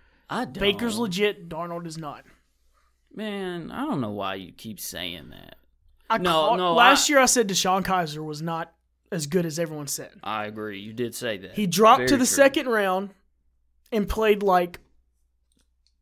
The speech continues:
Speaker 2: terrible, dude. Played like trash. Dumpster fire of sorts. I'm good at picking my Q Bs, man.
Speaker 1: Yeah, but let me ask you something.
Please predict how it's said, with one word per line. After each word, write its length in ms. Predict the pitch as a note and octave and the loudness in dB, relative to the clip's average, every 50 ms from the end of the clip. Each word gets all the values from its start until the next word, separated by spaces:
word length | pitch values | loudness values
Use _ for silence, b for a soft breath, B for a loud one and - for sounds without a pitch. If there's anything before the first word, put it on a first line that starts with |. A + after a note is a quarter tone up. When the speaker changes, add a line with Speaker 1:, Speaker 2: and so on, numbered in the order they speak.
| _ - - _ - - _ | _ -20 -20 _ -20 -10 _
Speaker 2:
terrible, 580 | - - A#3+ C4+ D4 B3 F3 D3 C#3+ D3 D3+ D3 | -4 -2 2 2 4 4 4 2 -2 -6 -8 -6
dude. 440 | C#3+ D#3 F3 G3+ G#3+ G#3 - _ | -4 -2 0 0 -2 -4 -8 _
Played 220 | - - A#3+ A#3+ A#3 | 0 0 2 2 2
like 160 | A3+ G3+ G3+ | 0 -2 -2
trash. 480 | - - G#3+ A#3 A3+ F#3 C#3+ - - E3+ | -4 -2 -2 -2 -2 -2 -4 -8 -10 -4
Dumpster 480 | D3+ G#3 A3+ C4 B3+ - - A#3+ G3 | 0 0 2 2 0 -2 -4 -4 -4
fire 420 | F3 - F#3+ F3 E3+ E3+ D#3+ D#3 D#3 | -4 -4 -4 -2 -2 -4 -4 -6 -6
of 100 | D3+ - | -6 -6
sorts. 480 | - - E3 C#3 A#2+ - - - - b b b b b b b b b b b b b b b b b b b - - | -6 -4 -6 -8 -10 -10 -12 -14 -14 b b b b b b b b b b b b b b b b b b b -8 -6
I'm 140 | G3 F#3 | -4 -4
good 300 | F3 F#3 A3+ A#3+ B3 A#3+ | -2 -2 0 0 0 0
at 100 | A3+ G#3+ | 0 -2
picking 220 | A3 A#3+ A#3 - A3+ | -2 -4 -4 -4 -8
my 100 | A#3+ A3+ | -8 -6
Q 200 | - - B3+ B3 | -4 -4 -2 0
Bs, 300 | C4+ C4+ C#4 C4+ B3 B3+ | 2 2 2 2 2 2
man. 400 | B3 B3+ B3+ B3+ B3+ B3 A#3+ F3+ B B B B B B B B B B B B | 2 2 2 2 2 0 0 -2 B B B B B B B B B B B B
Speaker 1:
Yeah, 200 | - F3+ F#3+ F3+ | 0 2 4 4
but 320 | F3 F3+ F3+ E3 - - - - - - _ _ _ _ _ _ _ _ _ | 6 6 4 4 4 0 -4 -14 -20 -20 _ _ _ _ _ _ _ _ _
let 140 | E3+ F#3+ G#3+ | -2 0 2
me 140 | G3+ D#3 C3+ | 2 4 4
ask 280 | B2+ A#2+ A2 - - | 4 4 2 -2 -8
you 60 | G#2 | -14
something. 600 | - - - - F2 - _ - - - - - | -14 -12 -12 -14 -16 -18 _ -20 -20 -20 -20 -20